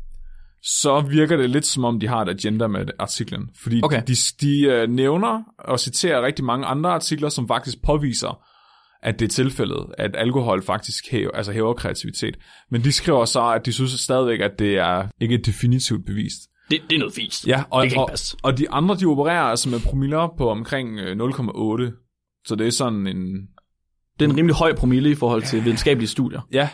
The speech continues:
Speaker 1: og men den her artikel, den opererer som en promille på nul komma tre.
Speaker 2: Okay.
Speaker 1: Så det er altså efter mindre end en genstand.
Speaker 2: Ja.
Speaker 1: Så det synes jeg er lidt mærkeligt, men, men, jeg, men, men alligevel, lad os blive ved den.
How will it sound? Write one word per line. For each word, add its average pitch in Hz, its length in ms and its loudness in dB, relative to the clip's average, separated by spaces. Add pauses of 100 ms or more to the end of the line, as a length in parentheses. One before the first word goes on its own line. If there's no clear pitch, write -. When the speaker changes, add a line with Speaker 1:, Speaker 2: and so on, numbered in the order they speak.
(100)
Speaker 1:
og 127 100 2
men 127 200 0
den 202 140 2
her 190 100 2
artikel, 143 400 -2
den 143 120 -2
opererer 127 340 -2
som 120 160 -4
en 104 80 -6
promille 127 260 -2
på 135 100 -4
nul 120 260 -2
komma 104 240 -8
tre. - 340 -2 (600)
Speaker 2:
Okay. 139 240 0 (140)
Speaker 1:
Så - 120 -4
det 139 180 4
er 127 60 4
altså 123 320 0
efter 139 480 2
mindre 131 560 2
end 104 80 -4
en 104 100 -4
genstand. - 400 -2 (380)
Speaker 2:
Ja. 143 140 4
Speaker 1:
Så - 80 0
det 147 160 4
synes 170 240 2
jeg 143 120 4
er 143 40 2
lidt 156 160 2
mærkeligt, 139 520 -4
men, 127 260 -2
men, 131 180 -2
jeg, 127 300 0
men, 131 260 0
men 143 140 0
alligevel, 170 320 2
lad 151 100 4
os 151 80 -2
blive 190 200 0
ved 139 100 2
den. 101 100 -8